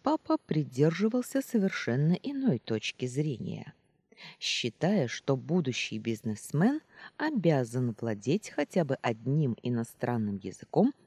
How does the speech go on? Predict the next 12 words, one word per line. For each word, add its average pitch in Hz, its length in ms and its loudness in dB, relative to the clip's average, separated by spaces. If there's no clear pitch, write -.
на 330 120 0
достойном 127 720 -2
уровне. - 500 -8
Сам 311 440 0
Виктор 147 380 0
Алексеевич - 1000 -6
свободно 180 640 0
говорил 123 480 -2
по-английски, 196 880 -4
поэтому 135 500 2
для 123 220 -2
сына, 294 600 -2